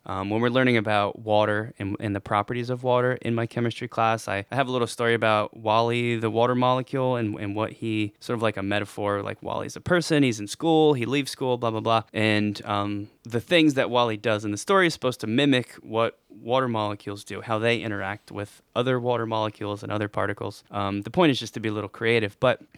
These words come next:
in the collaborative story, because it's a Google Doc and multiple people can edit it, um, with, within my guidelines of, okay, type your paragraph,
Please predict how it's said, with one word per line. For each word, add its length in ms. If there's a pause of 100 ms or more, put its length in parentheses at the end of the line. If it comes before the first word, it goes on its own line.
in 60
the 80
collaborative 440
story, 320
because 320
it's 160
a 80
Google 300
Doc 340
and 160
multiple 480
people 320
can 260
edit 220
it, 220
um, 180
with, 240
within 260
my 160
guidelines 720
of, 220
okay, 240
type 300
your 160
paragraph, 840